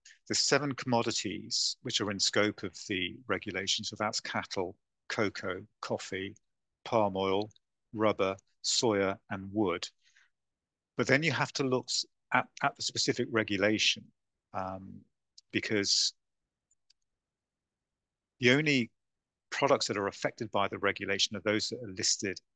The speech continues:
in Annex one. So Annex one of the regulation contains a list of relevant products, um, giving the description of the product and its C N code or its H S code, the Harmonized Standard Code.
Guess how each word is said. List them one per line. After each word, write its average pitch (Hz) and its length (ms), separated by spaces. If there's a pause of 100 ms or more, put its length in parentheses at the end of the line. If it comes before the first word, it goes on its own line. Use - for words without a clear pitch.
(120)
in 95 320 (280)
Annex 104 360
one. 101 220
So 101 280
Annex 127 300
one 113 100
of 110 60
the 101 60
regulation 98 500
contains 101 280
a 107 40
list 110 420 (120)
of 101 300 (1120)
relevant 107 360
products, 98 560 (580)
um, 98 460 (760)
giving 113 500 (100)
the 110 80
description 135 520
of 101 120
the 98 240 (120)
product 104 340 (120)
and 107 260
its 107 180
C 104 300
N 110 160
code 127 400
or 95 180
its - 380 (100)
H 113 220
S 101 180
code, 98 300
the 98 60
Harmonized 95 400
Standard 95 360
Code. 92 380